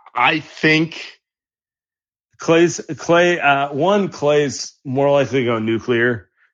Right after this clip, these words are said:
Speaker 2: Two, uh, I don't think teams can trap him to stop taking him the way, like, when Steph hits, like, ten in a row, you see teams, you see
Speaker 1: <laughs>
Speaker 2: teams, like,
Speaker 1: Throw five
Speaker 2: bring,
Speaker 1: guys at him.
Speaker 2: get the popcorn vendors out there, like, "No, no, we can't let him."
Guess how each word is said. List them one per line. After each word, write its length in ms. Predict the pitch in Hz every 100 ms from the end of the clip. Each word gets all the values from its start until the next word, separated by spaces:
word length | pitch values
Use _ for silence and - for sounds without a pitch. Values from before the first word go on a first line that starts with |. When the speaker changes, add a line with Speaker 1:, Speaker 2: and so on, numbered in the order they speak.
| _ _
Speaker 2:
Two, 580 | - 160 156 151 143 - _ _ _ _ -
uh, 320 | 131 123 113 101
I 80 | 127
don't 240 | 147 147
think 200 | 147 131
teams 320 | - 131 120
can 120 | - 110
trap 400 | - 110 104 117
him 240 | 107 101 _
to 80 | -
stop 300 | - 113 104
taking 300 | 113 98 113
him 200 | 104 92 _
the 60 | 120
way, 180 | 113 107 - -
like, 220 | 139 147
when 160 | 135 151
Steph 340 | - - 170
hits, 180 | 226 202
like, 180 | 160 135
ten 200 | - 131
in 60 | 127
a 140 | 120
row, 400 | 113 110 110 113 _ _ _
you 140 | 123 127
see 240 | - 131
teams, 580 | - 131 120 120 120 - _ -
you 200 | - 147
see 280 | - 170 170
Speaker 1:
<laughs> 60 |
Speaker 2:
teams, 480 | - 170 170 165 -
like, 180 | 160 143
Speaker 1:
Throw 200 | 170 160
five 420 | - 151 139 143
Speaker 2:
bring, 100 | 147
Speaker 1:
guys 320 | 156 160 - 127
at 140 | 120
him. 200 | 127 139 - _ - _ _ -
Speaker 2:
get 160 | 156 156
the 100 | -
popcorn 600 | - 117 120 131 127 110
vendors 420 | 117 110 117 107
out 240 | 110 110
there, 160 | 120 113
like, 160 | 107 113
"No, 340 | 135 143 143
no, 120 | 135
we 100 | 135
can't 200 | 123 135
let 120 | 131 131
him." 140 | 123